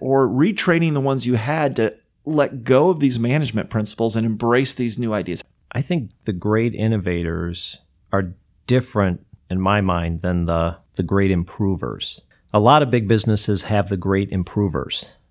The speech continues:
Speaker 2: They improve on a process, you know, they can improve on an experience, but they don't transform. Their enjoyment is day in, day out, making those improvements in the business.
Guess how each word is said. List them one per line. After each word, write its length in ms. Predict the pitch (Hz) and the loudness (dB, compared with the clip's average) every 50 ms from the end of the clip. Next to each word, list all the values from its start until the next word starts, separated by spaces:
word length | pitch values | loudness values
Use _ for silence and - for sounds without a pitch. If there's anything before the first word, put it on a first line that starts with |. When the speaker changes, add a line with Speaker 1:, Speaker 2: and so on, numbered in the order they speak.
| _ - | _ -4
Speaker 2:
They 320 | 101 95 90 87 82 - _ _ - | -4 -2 -2 -2 -4 -8 _ _ -6
improve 420 | 92 87 - - - 110 107 92 | -4 -4 -6 -6 -4 -4 -2 0
on 140 | 98 95 87 | 0 0 -2
a 40 | 82 | -2
process, 1000 | - - - 104 101 101 - - - 110 101 98 92 - - - - - - - - _ _ _ _ _ _ _ _ _ _ | -6 -4 -2 0 0 0 -2 -2 -2 -2 -2 -2 -4 -6 -8 -8 -8 -10 -12 -16 -20 _ _ _ _ _ _ _ _ _ _
you 100 | - 95 | -4 -2
know, 160 | 90 82 82 | 0 0 0
they 160 | 82 90 95 | 0 -2 -2
can 160 | 90 - 92 87 | -2 -2 -2 -2
improve 480 | 82 85 - - - 175 190 135 98 | -2 -4 -6 -2 0 0 2 2 2
on 160 | 95 92 87 | 0 0 0
an 100 | 85 82 | 0 -2
experience, 920 | 82 82 - - - - 95 92 87 87 87 85 85 82 80 - - - - _ _ _ _ | -2 -4 -8 -12 -8 -6 -4 -2 -2 -2 -2 -2 -4 -4 -6 -8 -12 -12 -14 _ _ _ _
but 140 | 95 92 - | -4 -2 0
they 140 | 101 98 | 0 0
don't 340 | 92 104 107 107 104 101 - - _ _ _ _ _ _ _ _ | 2 2 2 2 0 -2 -4 -8 _ _ _ _ _ _ _ _
transform. 1040 | - - - 113 104 95 90 87 - - - - 95 95 90 73 - - - - 82 _ _ _ _ - - _ | -12 -4 -2 0 0 0 0 -2 -4 -8 -10 -6 -6 -4 -4 -4 -6 -8 -10 -12 -16 _ _ _ _ -20 -20 _
Their 300 | - 90 92 101 104 104 | -10 -4 -2 0 2 2
enjoyment 680 | 104 107 101 87 92 110 117 127 127 117 107 98 98 - - | 2 2 0 0 2 2 2 2 2 2 2 2 0 -2 -4
is 420 | - 95 92 92 92 87 87 - - _ _ _ _ | -4 -4 -2 -2 -2 -2 -4 -8 -12 _ _ _ _
day 320 | 95 101 113 117 117 117 | 2 2 4 2 2 2
in, 220 | 113 110 107 101 | 2 2 0 2
day 200 | 90 98 98 95 | 0 0 0 0
out, 380 | 92 87 82 82 85 85 - - _ - - _ _ - 92 | 0 0 0 0 0 -2 -2 -6 _ -20 -20 _ _ -6 -2
making 380 | 92 101 104 104 - 107 98 | 0 0 0 -2 -2 -4 -2
those 220 | 92 92 87 87 90 | 0 0 -2 -2 -2
improvements 640 | 87 85 - - 98 101 87 - 90 92 92 - 92 | -4 -6 -6 -6 -6 -6 -4 -6 -6 -6 -6 -6 -8
in 80 | 90 | -8
the 40 | 85 | -6
business. 540 | 85 87 87 90 - - 87 92 - - | -6 -6 -8 -8 -8 -8 -10 -10 -10 -12